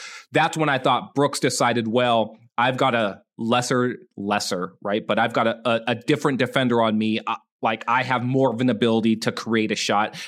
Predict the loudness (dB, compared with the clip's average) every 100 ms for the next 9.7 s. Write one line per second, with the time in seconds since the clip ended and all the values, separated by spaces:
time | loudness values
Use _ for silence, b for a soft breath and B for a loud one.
0 | -4 0 0 -2 -6 -2 2 2 2 2
1 | 2 -2 -8 -2 -2 0 0 0 0 -2
2 | 0 2 4 2 0 -4 B -2 0 2
3 | 0 0 -2 0 0 0 0 0 2 2
4 | 0 -2 -6 B B 0 2 2 0 -2
5 | 0 0 -2 -4 0 -2 -2 -4 0 0
6 | 0 -2 -2 -2 -2 -2 -4 -2 -2 -2
7 | -2 -4 -10 _ _ _ -10 -4 -2 -2
8 | 0 0 0 0 2 4 2 0 -2 -2
9 | -2 -2 -2 -2 0 0 0